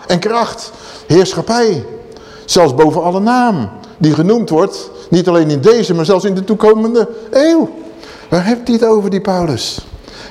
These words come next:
Kennen wij de woorden wel waar het om gaat? Of fantaseren wij die woorden erbij en denken, "Oh, dat zal dat betekenen of dat."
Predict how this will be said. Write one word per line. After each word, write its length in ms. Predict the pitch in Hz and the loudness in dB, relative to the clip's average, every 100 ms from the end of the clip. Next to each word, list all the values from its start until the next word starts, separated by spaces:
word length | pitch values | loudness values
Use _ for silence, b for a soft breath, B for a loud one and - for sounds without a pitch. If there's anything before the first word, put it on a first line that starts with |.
| - | -2
Kennen 260 | 226 220 | 0 0
wij 160 | 202 180 | 0 0
de 120 | 170 | 0
woorden 340 | 196 247 202 147 | 0 0 2 2
wel 180 | 113 | 0
waar 100 | 104 | 0
het 100 | 107 | -2
om 100 | 117 | -4
gaat? 440 | 101 101 76 - - - - - B B B B | -6 -8 -8 -16 -16 -18 -18 -20 B B B B
Of 160 | - 139 | -4 -2
fantaseren 600 | - 156 151 147 180 151 | 0 0 0 2 2 2
wij 120 | 123 | 0
die 120 | 110 107 | 0 0
woorden 320 | 120 110 107 | 2 2 0
erbij 240 | 117 170 | -2 -2
en 80 | 131 | 0
denken, 200 | 107 131 | -2 -2
"Oh, 80 | 151 | -2
dat 120 | 104 | -2
zal 120 | 110 | -2
dat 180 | 98 165 | -4 -4
betekenen 460 | 143 131 107 98 107 | -4 -2 -2 -2 -6
of 60 | |
dat." 340 | 143 143 - | -6 -10 -12